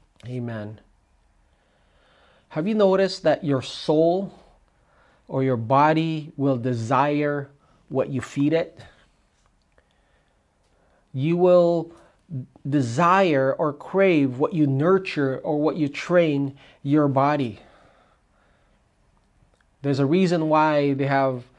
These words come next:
this phrase called comfort food. How many of you coffee drinkers out there, like, you drink coffee and maybe you ran out of Nespresso or you ran out of coffee and you're panicking,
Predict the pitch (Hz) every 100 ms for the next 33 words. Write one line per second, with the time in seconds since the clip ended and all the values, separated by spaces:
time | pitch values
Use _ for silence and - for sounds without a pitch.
0 | _ _ _ 135 123 - 151 139 - 135
1 | 131 - _ - - 165 165 - 160 156
2 | - _ - _ - - 147 139 120 113
3 | - - _ _ _ _ _ _ _ _
4 | _ _ _ - 156 165 165 160 160 156
5 | 151 151 156 151 156 156 165 160 156 156
6 | 156 151 135 135 131 156 - 143 147 165
7 | 156 151 151 - _ _ - 135 139 139
8 | 135 135 143 147 147 147 139 139 - 143
9 | 139 156 139 135 123 123 135 147 143 139
10 | 131 135 135 147 139 135 - _ - -
11 | 131 131 127 123 123 - - 135 135 -
12 | - 165 175 165 143 127 120